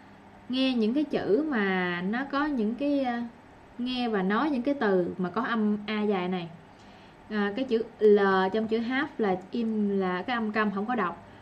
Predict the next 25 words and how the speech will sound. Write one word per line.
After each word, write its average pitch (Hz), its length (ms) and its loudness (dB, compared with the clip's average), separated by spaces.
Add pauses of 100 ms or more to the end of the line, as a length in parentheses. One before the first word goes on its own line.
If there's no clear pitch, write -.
(160)
Rồi 202 240 4
bây 220 140 0
giờ 202 240 4
chữ - 200 2
A 240 320 0 (480)
cũng 214 260 6
là 359 140 6
âm 247 160 -2
A 240 220 0
đó, 240 380 6 (180)
cũng 202 160 2
là 269 60 2
âm 233 120 2
A 226 60 2
đó 220 140 4
nha, 285 160 0
nhưng 262 280 2
bây 233 100 8
giờ 202 120 6
nó 220 120 2
viết 294 160 4
bằng 202 140 2
chữ 196 120 4
A 233 200 0
U. 226 280 2